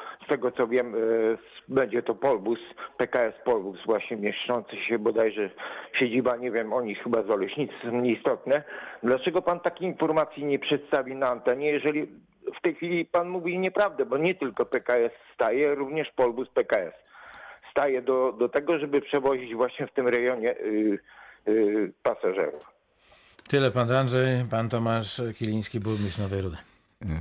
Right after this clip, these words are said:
Speaker 3: drogi panie Andrzeju, e, mówię prawdę, bo ja mówię o, e, kursach regularnych realizowanych przez P K S, a nie dowozach realizowanych przez gminę do szkoły.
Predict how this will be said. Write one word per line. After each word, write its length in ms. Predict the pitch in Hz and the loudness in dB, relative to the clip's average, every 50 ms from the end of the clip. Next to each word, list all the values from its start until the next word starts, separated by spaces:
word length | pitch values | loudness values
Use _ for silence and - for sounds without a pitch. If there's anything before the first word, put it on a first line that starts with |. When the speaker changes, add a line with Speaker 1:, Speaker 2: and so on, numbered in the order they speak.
| 76 76 73 71 69 71 71 71 | -2 -4 -4 -4 -4 -6 -6 -4
Speaker 3:
drogi 260 | 80 80 85 82 82 | -4 -4 -4 -4 -4
panie 220 | - 92 92 90 | -2 -2 0 0
Andrzeju, 560 | 92 90 85 80 85 98 110 113 117 113 107 101 95 - - 85 87 85 | 0 0 0 0 0 2 2 4 4 2 2 0 -2 -8 -10 -8 -4 -2
e, 360 | 85 80 82 82 80 80 80 80 | 0 0 2 2 2 0 0 0
mówię 380 | 76 80 90 95 95 104 90 | 2 2 2 2 2 0 0
prawdę, 400 | - 101 98 95 101 98 95 87 | 0 0 0 0 0 0 -2 -2
bo 100 | 82 90 | 0 0
ja 140 | 90 87 87 | 0 2 2
mówię 300 | 87 90 85 90 90 - | 0 0 0 0 0 0
o, 120 | - 85 | 0 0
e, 180 | 80 85 85 80 82 - - - 85 80 78 80 - - | 2 2 0 0 -2 -6 -6 -4 -2 -2 -2 -4 -6 -8
kursach 500 | - - 95 - 104 - - 95 85 - | -2 -2 -2 0 0 -2 -2 -2 -2 -2
regularnych 880 | - - 87 92 90 90 87 90 87 85 87 90 87 85 87 85 82 85 | -2 0 0 0 0 2 2 2 4 4 2 2 0 0 -2 -2 -2 -2
realizowanych 880 | 85 85 80 85 85 87 85 80 90 90 82 80 85 82 82 85 - - | -2 0 0 0 0 0 -2 -2 -2 -2 -2 0 0 0 0 -2 -2 -4
przez 240 | - - 92 - | -4 -4 -4 -4
P 140 | - - 87 | -2 -6 -6
K 120 | - - 85 | -4 -4 -2
S, 360 | 82 80 78 87 92 - - - - - - - - - - - | -2 0 0 -2 -2 -4 -8 -14 -20 -20 -20 -20 -20 -20 -14 -6
a 100 | - 78 | -4 -2
nie 280 | 82 85 85 87 92 - - - | 0 2 2 2 0 -2 -2 -4
dowozach 720 | 90 80 90 85 76 85 87 80 82 92 87 90 - - - | -2 0 0 2 2 0 0 2 0 0 0 0 -2 -4 -6
realizowanych 920 | - 85 85 82 85 85 85 82 78 85 87 85 87 85 87 87 85 82 - | -2 -2 0 2 2 2 2 0 2 0 0 0 0 0 2 0 0 -2 -4
przez 320 | - - - 80 76 80 | -8 -4 -4 -2 -2 -2
gminę 720 | 76 76 87 87 80 82 85 85 85 80 82 82 87 87 85 - - | -2 0 0 2 4 4 4 4 4 2 2 2 0 0 -2 -6 -6
do 180 | - 87 82 | -2 -2 -2
szkoły. 540 | - - - - - 82 78 76 73 73 - | -2 -2 -8 -6 -2 -2 0 0 -2 -2 -6